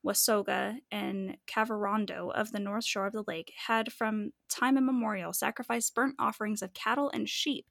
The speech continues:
to a lake reptile of great size and terrible appearance they called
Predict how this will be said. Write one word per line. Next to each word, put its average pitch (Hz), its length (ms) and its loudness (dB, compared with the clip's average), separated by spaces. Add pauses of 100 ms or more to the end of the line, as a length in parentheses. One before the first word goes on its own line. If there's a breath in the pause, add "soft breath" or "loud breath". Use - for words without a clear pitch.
(320 loud breath)
to 233 120 4
a 214 40 4
lake 262 320 0
reptile 180 580 -2
of 190 140 -2
great 196 320 -2
size - 480 -2
and 208 120 -2
terrible 208 420 0
appearance - 640 -4
they 185 140 0
called 185 420 -2